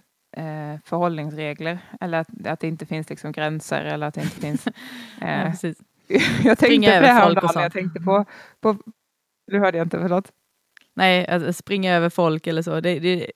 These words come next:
Speaker 2: det är ju
Speaker 1: Nej,
Speaker 2: lätt
Speaker 1: nej,
Speaker 2: hänt
Speaker 1: precis.
Speaker 2: att när man lyssnar på oss att man tror att vi bara är såna laissez-faire-människor som bara låter för hästarna göra precis vad som helst.
Speaker 1: Ja, jag tänkte på det när jag tänkte på frihet, att om jag, eh, om jag bjuder hem dig hit till exempel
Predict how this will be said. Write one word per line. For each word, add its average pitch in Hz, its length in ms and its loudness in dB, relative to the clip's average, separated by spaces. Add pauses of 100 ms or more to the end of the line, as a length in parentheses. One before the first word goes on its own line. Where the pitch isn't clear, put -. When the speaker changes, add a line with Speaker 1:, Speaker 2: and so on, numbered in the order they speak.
Speaker 2:
det 196 120 -4
är 208 60 2
ju 196 140 -2
Speaker 1:
Nej, 254 240 4
Speaker 2:
lätt 254 140 0
Speaker 1:
nej, 254 120 4
Speaker 2:
hänt 214 40 -2 (220)
Speaker 1:
precis. 226 120 2
Speaker 2:
att 202 140 2
när 196 100 2
man 196 120 6
lyssnar 196 280 2
på 180 80 2
oss 180 140 2
att 175 100 -4
man 170 120 0
tror 165 240 0
att 165 100 0
vi 160 160 -2
bara 165 240 -2
är 160 80 -2
såna 165 340 -4 (560)
laissez-faire-människor 170 1080 2
som 165 160 -8
bara 170 280 -4 (600)
låter 165 320 -4
för 165 100 -6
hästarna 170 320 -2
göra 160 160 -4
precis 165 320 -8
vad 156 100 -6
som 165 120 -6
helst. 160 160 -8
Speaker 1:
Ja, 208 300 4
jag 185 100 -2
tänkte 220 280 -2
på 233 100 0
det 196 180 2
när 165 80 -6
jag 165 80 -4
tänkte 175 240 -4
på 175 120 -6
frihet, 196 400 -4
att 165 180 -10 (320)
om 185 140 -6
jag, 170 280 -2 (920)
eh, - 380 -8
om 190 100 0
jag 175 100 2
bjuder 170 220 0
hem 165 260 2
dig 160 200 0
hit 185 360 0
till 170 120 0
exempel 165 480 -2